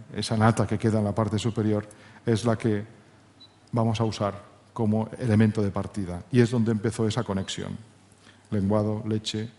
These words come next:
lácticos, Meunier, lenguado a la Meunier. Colocamos en la base del plato la, ah, la piel de la leche,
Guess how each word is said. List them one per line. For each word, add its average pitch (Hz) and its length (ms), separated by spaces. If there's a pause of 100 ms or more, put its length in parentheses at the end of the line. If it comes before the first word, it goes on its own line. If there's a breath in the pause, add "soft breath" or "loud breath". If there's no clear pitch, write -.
(160)
lácticos, 107 720 (200)
Meunier, 113 420 (240)
lenguado 101 300
a 95 40
la 95 80
Meunier. 92 300 (920 loud breath)
Colocamos 135 480
en 123 80
la 110 100
base 123 240
del 110 120
plato 117 480 (340)
la, 104 320 (520 loud breath)
ah, 98 760 (1000 loud breath)
la 101 100
piel 101 320 (420)
de 107 140
la 98 100
leche, 117 360